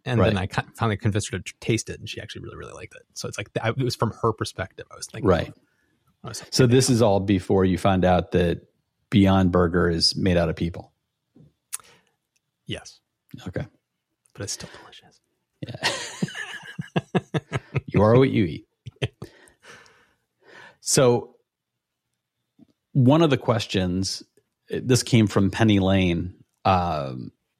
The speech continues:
Speaker 2: Penny wrote, "So the forms for the mycelium to grow in, are they called mold molds?" Or m-, mold molds with a U in the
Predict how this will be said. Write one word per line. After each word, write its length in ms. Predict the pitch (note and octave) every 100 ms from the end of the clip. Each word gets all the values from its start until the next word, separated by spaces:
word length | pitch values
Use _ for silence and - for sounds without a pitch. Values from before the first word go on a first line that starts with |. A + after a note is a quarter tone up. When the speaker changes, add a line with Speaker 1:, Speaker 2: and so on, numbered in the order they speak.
| -
Speaker 2:
Penny 260 | - B2
wrote, 420 | A2+ G#2 G2 F2+ - _
"So 340 | - - A2 G#2+
the 140 | G#2
forms 580 | G2+ - C3 C3+ C#3 B2+
for 160 | - A2
the 60 | G#2
mycelium 600 | F#2+ - A2 G#2 G2 F2+
to 80 |
grow 380 | F2+ F2 F2+ E2+
in, 240 | D#2 B1 A1+ -
are 100 | F#2
they 120 | G2
called 360 | - A2 F#2+
mold 360 | F#2 F#2+ A2 A#2
molds?" 600 | A#2+ B2 C3+ C#3+ - - _ - - - - -
Or 100 | G#2
m-, 280 | G2 G2 G2+ - -
mold 420 | A#2 A#2+ C3+ A2+
molds 520 | G#2 F#2+ F2+ F#2 -
with 180 | - F#2+
a 40 | F#2+
U 580 | F#2 A2+ A2 E2+ - - -
in 120 |
the 100 | F#2